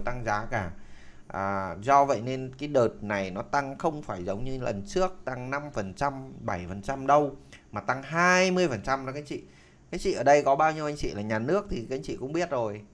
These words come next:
Có lẽ bây giờ là cái câu chuyện của tháng sáu là câu chuyện là ngồi, à, chém gió ở trên ngồi văn phòng ở,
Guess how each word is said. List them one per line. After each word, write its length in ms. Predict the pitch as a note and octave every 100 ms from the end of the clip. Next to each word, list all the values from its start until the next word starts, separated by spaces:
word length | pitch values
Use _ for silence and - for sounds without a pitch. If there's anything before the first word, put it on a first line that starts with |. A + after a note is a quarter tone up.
| - _ _
Có 120 | -
lẽ 380 | E3 E3 D3 C3+
bây 120 | E3
giờ 300 | D3+ C3+ A#2+
là 120 | A2+ A2
cái 140 | C3
câu 160 | D#3+ D#3+
chuyện 200 | D#3 E3+ A2+
của 100 | G#2+
tháng 200 | A2+ C3+
sáu 280 | - A#2+ D3
là 80 | D3
câu 180 | C#3 C#3
chuyện 300 | D3 C3+ G#2
là 160 | G2+ G2 - - - - -
ngồi, 400 | B2+ B2 A#2 A2
à, 160 | G#2+
chém 280 | G#2 A2+ C3+
gió 340 | D3 C3+ D3 E3
ở 60 | A2
trên 220 | C#3 C3+
ngồi 140 | B2
văn 180 | G#2+ B2+ B2+
phòng 440 | B2+ A2 G#2 G2+
ở, 520 | G2 F2+ F2+ F#2 F#2+